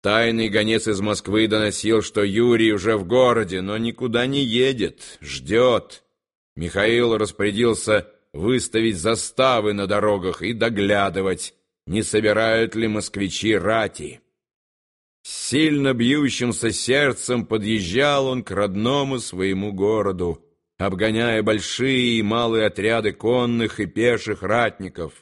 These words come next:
бредущих по его зову в сторону Твери. Узнавая князя, кмети кричали приветное.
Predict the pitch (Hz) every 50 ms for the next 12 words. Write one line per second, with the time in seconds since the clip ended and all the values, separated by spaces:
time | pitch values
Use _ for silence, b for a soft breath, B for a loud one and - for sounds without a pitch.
0 | _ _ _ _ _ _ _ _ _ - - 98 107 95 117 131 127 117 - -
1 | 107 104 87 - - 95 101 101 98 98 104 98 78 78 107 117 120 117 113 113
2 | 113 104 - - _ _ _ - - - - 110 107 104 101 98 101 98 - 95
3 | 95 101 98 98 98 95 87 78 69 - _ _ _ _ _ _ _ _ _ -
4 | 92 95 87 92 98 104 107 113 117 113 113 107 - - 95 104 113 120 123 123
5 | 117 110 117 110 - - - _ _ _ _ - 85 87 101 120 127 117 - 117
6 | 113 110 - 104 101 92 - 104 107 107 110 104 85 101 107 107 104 107 107 110
7 | 107 98 - 92 90 87 85 82 78 76